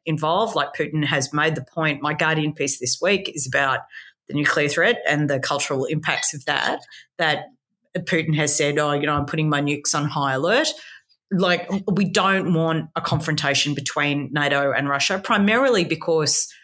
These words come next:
the problem Putin has at the moment is there is growing dissatisfaction with the war, which was sold to Russians as, "We're gonna go in and liberate those poor, oppressed, um, Ukrainians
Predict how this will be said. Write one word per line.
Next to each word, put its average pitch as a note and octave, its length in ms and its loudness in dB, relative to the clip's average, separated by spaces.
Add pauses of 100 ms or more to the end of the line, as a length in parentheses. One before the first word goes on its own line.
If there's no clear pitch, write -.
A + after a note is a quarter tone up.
(180)
the F3 60 -2
problem F3+ 720 2
Putin F3 240 0
has D#3 260 2
at C#3 60 -8
the C#3+ 60 -8
moment D3 640 0
is D#3 460 2 (280)
there F3 160 2
is D#3+ 120 2
growing E3+ 560 2
dissatisfaction D3+ 920 0
with C#3+ 180 -6
the D3 80 -8
war, C#3 560 0 (240)
which F3 200 -2
was F3+ 160 2
sold A3 400 2
to F3 100 0
Russians D#3 540 0
as, D3+ 380 2 (280)
"We're F#3 140 2
gonna F3 180 2
go D#3+ 260 2
in E3 320 2
and D3+ 320 0
liberate F3 480 2
those D#3+ 180 0
poor, E3 380 0
oppressed, - 500 -2 (160)
um, D3 300 0
Ukrainians D#3+ 720 0